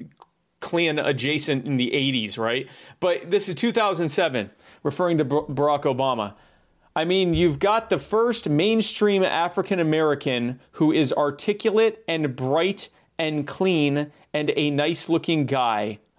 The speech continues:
I mean, that's a storybook, man. You've got the first black guy who isn't a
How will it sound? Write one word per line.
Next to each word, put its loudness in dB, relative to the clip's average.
I 0
mean, 2
that's 0
a 2
storybook, 0
man. -2
You've 2
got 0
the 4
first 0
black 2
guy 2
who 2
isn't 4
a 2